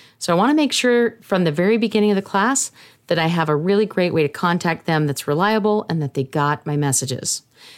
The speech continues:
Nothing's worse than you and the student reaching out to each other over and over, but missing each other because one of you is using one platform and one's using the other.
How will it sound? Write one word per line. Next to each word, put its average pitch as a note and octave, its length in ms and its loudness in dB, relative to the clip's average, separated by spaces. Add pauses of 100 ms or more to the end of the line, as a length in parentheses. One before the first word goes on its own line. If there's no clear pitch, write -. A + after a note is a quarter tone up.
(200)
Nothing's G#3+ 420 2
worse G#3 440 2
than D#3 300 0
you E3+ 200 2
and G#3 140 2
the G#3 40 2
student F#3+ 460 0
reaching E3+ 320 -2
out E3+ 200 -2
to E3 100 -2
each - 200 -4
other G3 400 0 (360)
over F#3 320 2
and B3+ 200 -2
over, F3+ 520 2 (560)
but E3+ 160 0
missing G3+ 360 2
each D#3 220 0
other D3 220 2
because D3+ 500 -2
one E3+ 140 2
of F#3+ 120 0
you G3+ 120 2
is F#3 120 -2
using E3 380 0
one A#3 220 2
platform C#3 560 -2
and C#3 100 0
one's C#3 180 0
using C#3 260 -4
the C3 120 -2
other. G3+ 380 0